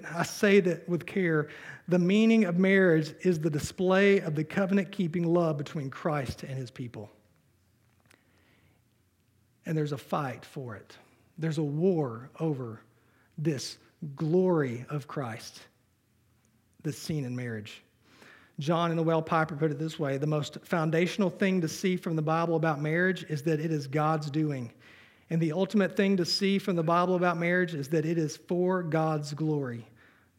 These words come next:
Those are the two points I have to make. Most foundationally, marriage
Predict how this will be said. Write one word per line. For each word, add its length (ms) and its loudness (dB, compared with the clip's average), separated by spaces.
Those 500 4
are 180 -2
the 100 -2
two 220 0
points 420 -4
I 80 -4
have 200 -2
to 100 -6
make. 300 -6
Most 320 4
foundationally, 600 2
marriage 580 0